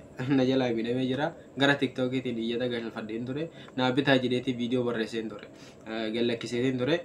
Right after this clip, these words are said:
Kanaaf viidiyoo sanarratti namoonni hedduu sii binna naan jedhanii jirani. Meegaa ammoo YouTube kana na jalaa badeetii jira. Naa bitaa warra bittan komitii jala barreessaa isin. Nambara isinii kenna.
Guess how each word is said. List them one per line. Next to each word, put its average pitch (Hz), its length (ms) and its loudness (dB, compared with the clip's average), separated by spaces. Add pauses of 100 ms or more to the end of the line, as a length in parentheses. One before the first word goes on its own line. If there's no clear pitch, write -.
(340)
Kanaaf 151 320 4
viidiyoo 147 240 8
sanarratti 151 320 6
namoonni 147 320 6
hedduu 139 180 4
sii 139 160 2
binna 131 200 4
naan 120 180 2
jedhanii 127 320 2
jirani. 135 240 2
Meegaa 165 300 6
ammoo 175 140 6
YouTube 147 360 4
kana 123 200 2
na 117 220 -2
jalaa 139 220 2
badeetii 131 380 0
jira. 123 220 -2 (380)
Naa 117 220 -4
bitaa 123 240 -2
warra 117 220 -2
bittan 110 300 -8
komitii 113 360 -6
jala 113 140 -4
barreessaa 113 380 -4
isin. 107 180 -10 (1080)
Nambara 113 300 -2
isinii 113 220 -4
kenna. 104 260 -6